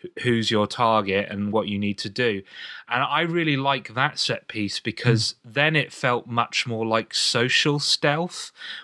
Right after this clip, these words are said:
Speaker 1: which I thought was really interesting. And I,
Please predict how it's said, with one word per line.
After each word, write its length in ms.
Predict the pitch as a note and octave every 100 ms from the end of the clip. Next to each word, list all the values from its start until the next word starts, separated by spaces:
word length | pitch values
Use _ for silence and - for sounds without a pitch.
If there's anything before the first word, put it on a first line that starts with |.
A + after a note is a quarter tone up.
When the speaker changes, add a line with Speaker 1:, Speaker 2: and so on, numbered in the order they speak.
| -
Speaker 1:
which 180 | B2 D3
I 100 | D3
thought 220 | C#3+ C3
was 160 | A#2+ A#2
really 300 | B2+ A#2+ -
interesting. 920 | D3 D#3+ D3 B2 G2+ - - G#2 F#2
And 220 | G2 A2+ B2+
I, 180 | B2